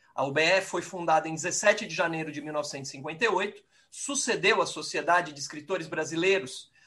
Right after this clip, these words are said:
a primeira associação profissional de escritores, fundada em mil novecentos e quarenta e dois, por Mário de Andrade. A U B E é hoje, portanto, a mais antiga entidade brasileira do gênero.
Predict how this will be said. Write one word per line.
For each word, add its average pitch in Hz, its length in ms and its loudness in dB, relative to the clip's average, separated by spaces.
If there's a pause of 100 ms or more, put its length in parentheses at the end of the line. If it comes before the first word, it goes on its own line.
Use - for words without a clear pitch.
(100)
a 151 80 2
primeira 196 460 4
associação - 580 -2
profissional 151 500 -4
de 143 60 -10
escritores, 180 520 -4
fundada 170 400 2
em 165 80 -4
mil 180 120 -4
novecentos 180 340 -2
e 160 60 -12
quarenta 180 360 -2
e 214 60 -4
dois, 165 380 -8 (340)
por 208 140 -8
Mário 151 240 0
de 156 60 -4
Andrade. 143 460 -6 (400)
A 151 120 6
U 165 80 4
B 190 80 6
E 190 220 12
é 180 60 10
hoje, 175 300 2
portanto, 233 720 -2
a 185 80 6
mais 233 380 4
antiga 233 400 -2
entidade 202 440 2
brasileira 185 460 -2
do 196 100 -8
gênero. 156 400 -6